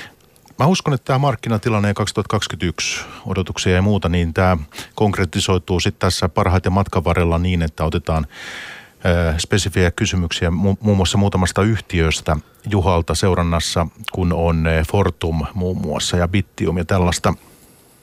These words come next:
Niin puhutaan niistäkin, mutta että, ö, nyt sitten, ö, Brexit-sopu on yksi tämmönen, mikä tuossa, tuossa joulun tuntumassa, joulun aikaan kuultiin, ö, niin sekä nyt mitään valtavaa,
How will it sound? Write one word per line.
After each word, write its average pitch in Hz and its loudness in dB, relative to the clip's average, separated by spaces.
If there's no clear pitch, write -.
Niin 98 4
puhutaan 104 2
niistäkin, 95 2
mutta 101 2
että, 98 -2
ö, 107 -2
nyt 160 0
sitten, 120 0
ö, 113 4
Brexit-sopu 113 -2
on 90 -2
yksi 92 -2
tämmönen, 82 -2
mikä 78 -4
tuossa, 82 -2
tuossa 92 -2
joulun 87 -2
tuntumassa, 82 -2
joulun 82 -2
aikaan 85 0
kuultiin, 85 0
ö, 82 0
niin 90 2
sekä 98 2
nyt 95 0
mitään 98 0
valtavaa, 85 0